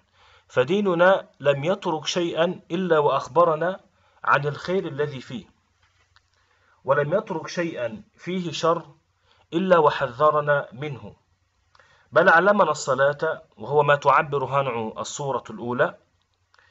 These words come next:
وكذلك الصيام وهو ما تعبره عنه الصورة الثانية، والحج وهو ما تعبر عنه الصورة الثالثة،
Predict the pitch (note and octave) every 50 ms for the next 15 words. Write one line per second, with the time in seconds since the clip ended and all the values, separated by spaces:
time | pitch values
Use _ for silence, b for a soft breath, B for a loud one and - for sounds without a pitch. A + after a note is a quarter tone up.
0 | b b b b b A#2+ A#2+ - C3+ B2 C3 D#3 D#3+ D#3+ D#3+ D#3+ D3 C#3 - -
1 | B2+ B2+ B2+ C3 C#3 D3+ D#3+ D#3+ D#3+ - _ _ _ A#2+ G#2+ A2+ C3 B2+ C3+ C3+
2 | - C#3+ B2+ - C#3+ D3 C#3 C#3 C3+ C3+ B2+ B2 C3+ C#3 B2+ C3 C3+ C#3+ C3+ -
3 | _ - B2 A2+ - - - D3 C3+ C3 - C3 A#2 - - C#3 C#3 C#3 C#3+ D3
4 | D#3 F3 F#3 _ _ _ b b b b b b b b b B2 B2+ A#2 - -
5 | - F3+ F3 - - - - - - _ _ A2+ G#2+ B2 C3 C3 B2+ - C#3 C3+
6 | D3+ D3 C#3+ D3 C#3+ C3 C3+ D3 C#3+ C3+ B2 - - D3 D3 C#3 B2+ C3 - -
7 | C#3 C#3 C3+ C#3 C3+ - D3+ E3+ F#3+